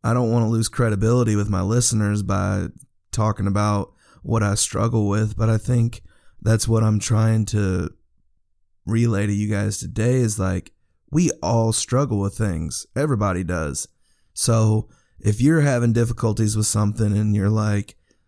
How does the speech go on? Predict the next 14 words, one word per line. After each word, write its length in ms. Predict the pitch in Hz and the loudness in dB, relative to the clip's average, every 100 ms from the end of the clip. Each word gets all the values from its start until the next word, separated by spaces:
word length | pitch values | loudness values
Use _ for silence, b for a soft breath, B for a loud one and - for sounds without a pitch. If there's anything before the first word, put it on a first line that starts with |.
| _ | _
"Man, 560 | - 123 113 104 101 90 _ _ _ _ _ - | 0 2 2 0 -4 -8 _ _ _ _ _ 0
I'm 120 | 120 | 2
all 240 | 131 113 110 | 2 2 2
alone 420 | 117 135 135 131 | 2 4 4 2
with 140 | 123 | 2
this," 520 | 135 131 127 - - - _ _ _ _ _ _ 113 | 2 2 2 2 -2 -6 _ _ _ _ _ _ 0
you're 120 | 120 | 2
not. 380 | 127 101 76 - _ _ _ _ _ _ | 2 0 -4 -10 _ _ _ _ _ _
Everybody 960 | 120 123 107 120 101 110 110 110 117 104 | 0 0 2 0 2 2 2 2 2 -2
has 540 | 104 120 110 110 - | -4 -2 0 0 -4
things 540 | - 110 104 95 92 | -2 -2 0 -2 -4
they 160 | 98 101 | -4 -4
struggle 560 | - - 98 95 98 87 | -4 -4 -2 0 -2 -2
with. 420 | 80 55 - | -4 -8 -12